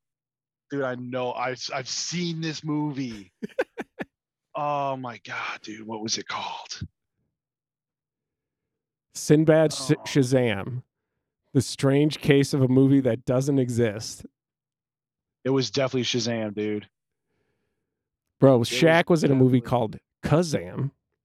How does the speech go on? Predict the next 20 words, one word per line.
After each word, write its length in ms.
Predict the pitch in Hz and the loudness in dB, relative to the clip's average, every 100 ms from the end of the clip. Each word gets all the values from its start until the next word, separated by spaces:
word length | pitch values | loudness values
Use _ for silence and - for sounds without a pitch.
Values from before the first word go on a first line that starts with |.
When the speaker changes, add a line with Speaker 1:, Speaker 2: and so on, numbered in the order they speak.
| _ _ | _ _
Speaker 1:
I 120 | 135 | -8
know 260 | 139 131 190 | -6 -4 -2
he 100 | 247 | 0
was 160 | 165 139 | 0 -2
in 100 | 135 | -4
a 20 | |
movie 220 | 127 123 | -4 -6
called 260 | 139 120 - | -4 -6 -6
Kazam. 340 | 117 123 113 | -8 -6 -6
I 60 | 120 | -4
watched 340 | 120 160 - | -2 -4 -4
that 140 | 139 | -6
with 100 | 131 | -6
my 120 | 127 120 | -8 -8
brother 340 | 120 180 139 | -4 -4 -4
a 80 | 110 | -4
lot 240 | 156 160 | -4 -6
as 120 | 117 | -8
a 60 | 110 | -14
kid. 300 | - 214 - | -10 -8 -8